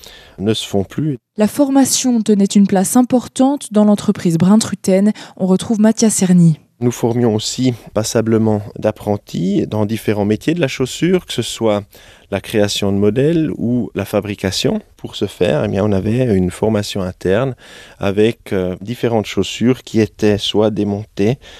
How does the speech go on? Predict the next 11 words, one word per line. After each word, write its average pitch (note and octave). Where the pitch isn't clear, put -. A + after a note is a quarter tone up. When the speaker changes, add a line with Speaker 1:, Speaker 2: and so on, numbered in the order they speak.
Speaker 1:
soit G#2
à F#2
moitié G2+
faites -
pour -
qu'on G2+
puisse, -
euh, F2+
comprendre G#2+
ou G#2
expliquer. G#2